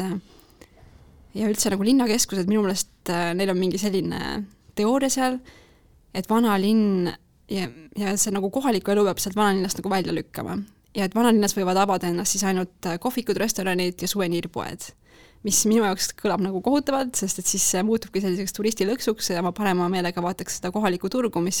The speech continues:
seal, kus igapäevaselt ka nagu siis kohalikud käivad. Aga nende arusaam on siis sellest turismist see, et jah, et nagu lammutame kõik maha ja teeme nagu selle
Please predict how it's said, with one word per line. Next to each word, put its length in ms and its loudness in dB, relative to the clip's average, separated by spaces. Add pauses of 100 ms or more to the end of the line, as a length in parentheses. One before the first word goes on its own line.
seal, 160 -4 (360)
kus 200 -4
igapäevaselt 560 0
ka 240 -2
nagu 400 -6
siis 160 -10
kohalikud 320 -4
käivad. 320 -4 (800)
Aga 240 2
nende 240 2 (160)
arusaam 380 0
on 20 -4
siis 160 -4
sellest 400 -2
turismist 400 -4
see, 140 -6
et 100 -14
jah, 80 -10
et 220 -14 (260)
nagu 280 -8 (360)
lammutame 380 0
kõik 180 -2
maha 220 2
ja 100 -2
teeme 240 0
nagu 240 -4
selle 240 -6